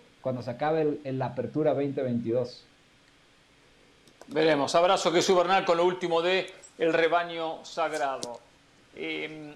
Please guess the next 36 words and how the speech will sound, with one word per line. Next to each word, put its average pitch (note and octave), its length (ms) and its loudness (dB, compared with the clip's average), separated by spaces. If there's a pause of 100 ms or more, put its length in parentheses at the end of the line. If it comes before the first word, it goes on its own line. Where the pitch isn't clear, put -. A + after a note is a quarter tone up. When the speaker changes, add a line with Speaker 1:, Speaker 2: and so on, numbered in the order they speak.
Speaker 2:
no F#3 100 -12
se F#3 120 -10
puede F3+ 160 -4
dar D3 80 -4
ventajas C#3+ 360 -12
en D3 60 -12
el C#3 80 -14
fútbol F3+ 240 -10
y D#3 60 -8
eso D#3+ 120 -10
es D#3+ 80 -8
lo - 60 -12
que D3+ 60 -14
uno D3+ 180 -12
siente, C#3 420 -14
que C#3 80 -20
se C#3 120 -20
están F3 320 -4 (220)
dando D#3 520 -4 (180)
ventajas. C3+ 680 -6 (600)
Eh, - 100 -10
uno A#3+ 180 -2 (120)
analiza E3+ 380 -2
un C#3+ 80 -10
poquito C#3 340 -6
Europa D#3+ 420 0
y F#3 80 -2
ha - 20 0
habido A#3+ 280 -2
casos E3 460 0 (120)
de C3+ 120 -16
técnicos D#3+ 480 -10
que C#3+ 100 -8
de C#3+ 60 -2
repente C#3+ 460 -8
fueron C#3+ 500 -8